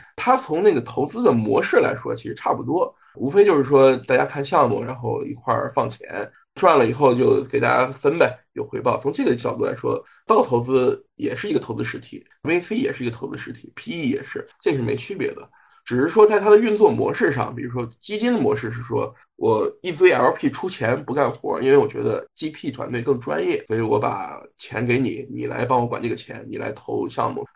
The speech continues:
最后赚了钱的出资方我拿大头，你也能分一些，这是一个传统投资基金的逻辑嘛。那道的逻辑一般来说大家是觉得不需要有G P，因为我们其实就是奔着想来这里边去闯一闯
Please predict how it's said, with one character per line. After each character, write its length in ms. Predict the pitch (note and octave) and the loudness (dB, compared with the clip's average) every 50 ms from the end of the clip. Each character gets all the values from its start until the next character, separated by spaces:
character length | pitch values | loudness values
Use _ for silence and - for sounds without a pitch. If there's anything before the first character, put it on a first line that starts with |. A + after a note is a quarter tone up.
| _ | _
最 140 | - - - | -12 -12 -8
后 180 | - - A#2+ A#2+ | -6 -4 -4 0
赚 160 | - D#3 C#3 | 2 2 2
了 80 | A#2+ | 2
钱 240 | G#2 - A2 G#2+ A#2 | 0 -2 -4 -2 0
的 320 | C3 B2+ A2 F#2+ E2+ - - | 2 2 0 0 -4 -6 -10
出 140 | - - D3 | -12 -10 -8
资 100 | D3 E3 | -6 0
方 160 | E3 D#3+ D3+ | 2 2 2
我 80 | B2+ - | 2 2
拿 140 | G#2+ G2+ | -2 0
大 140 | B2+ C#3 A#2+ | 0 0 0
头， 280 | - - B2+ A#2+ A#2 A#2+ A#2+ - _ - | 0 -2 -2 -2 -2 -2 -4 -8 _ -10
你 140 | A#2+ A#2+ B2 | -4 -2 -2
也 120 | A#2 G#2 | 0 -2
能 180 | G#2 A2 G#2+ A2+ | -2 -4 -6 -8
分 240 | A#2 - D#3+ E3 | -6 -4 -4 -2
一 80 | E3+ C#3+ | -2 -2
些， 300 | A#2 A#2+ B2 G#2 G2+ - - _ _ _ | -4 -6 -8 -10 -10 -12 -18 _ _ _
这 160 | - D3 C#3 | 0 0 2
是 80 | A#2+ | 2
一 60 | A#2 A#2+ | 0 -2
个 80 | A#2+ | -4
传 240 | - - - - - | -4 -6 -8 -12 -8
统 340 | E3+ F3 - - - - - - - - - | -6 -4 -4 -4 -6 -8 -10 -14 -18 -18 -12
投 120 | - C3+ | -10 -8
资 120 | A#2+ C3 C#3 | -8 -8 -8
基 120 | C#3+ D3 | -8 -6
金 140 | E3 F3+ F3 | -4 -4 -2
的 60 | D3+ | -2
逻 180 | - - - B2 | -4 -4 -6 -10
辑 180 | A#2+ A#2+ A2+ - | -10 -10 -10 -10
嘛。 100 | - - _ _ _ _ | -10 -14 _ _ _ _
那 100 | - D3 | -6 -2
道 240 | C#3+ D3 A3+ A3+ F3 | 2 4 6 6 6
的 80 | C#3 A#2 | 6 6
逻 100 | A#2 A2+ | 4 2
辑 140 | A#2 A#2+ A#2+ | 0 0 -2
一 80 | C#3 | 0
般 160 | C#3+ C#3+ C#3 | 2 2 4
来 100 | B2 A2+ | 4 2
说 140 | A#2 A#2+ A#2 | 0 -2 -2
大 80 | A#2+ C3 | 2 2
家 180 | B2 B2 C3 | 4 4 2
是 120 | A#2+ B2 A2 | 0 -4 -8
觉 160 | - A2+ A2+ | -8 -8 -6
得 240 | A#2 A#2 A#2 - - _ _ _ | -4 -4 -4 -6 -8 _ _ _
不 80 | - A#3+ | -6 -4
需 140 | - - C#3 | 0 2 2
要 60 | - | 2
有 100 | - - | 2 2
G 160 | - - G2+ | -2 -6 -10
P， 260 | - - - A#2 A2 - _ | -12 -12 -14 -16 -18 -14 _
因 100 | - C3+ | 0 2
为 60 | C#3+ | 2
我 180 | D#3 C#3 G#2+ F2+ | 4 4 2 0
们 160 | F#2 G#2+ C3 | 0 -2 -4
其 160 | - C3+ C#3+ | -4 -6 -6
实 220 | C3+ C#3+ D3 D3+ D3+ D3+ | -4 -2 -2 -2 -4 -4
就 220 | - - G#3 E3 C#3 | -2 0 2 2 2
是 280 | A2+ A#2+ A2+ A#2 A#2+ - | 0 -4 -6 -8 -2 0
奔 200 | - D#3+ C#3+ B2+ | 0 2 2 2
着 160 | A#2+ A2+ G2+ | 0 0 -2
想 400 | - - - - - - - A2+ | -2 -6 -8 -10 -10 -10 -10 -10
来 140 | A2+ A#2 B2 | -8 -8 -6
这 100 | B2 C#3 | -4 -4
里 120 | - - | -4 -4
边 200 | - - - - | -4 -6 -6 -8
去 140 | B2+ - D3+ | -8 -10 -10
闯 340 | C#3 - - - - - - | -10 -10 -8 -8 -6 -6 -6
一 40 | - | -8
闯 200 | - - - | -8 -10 -10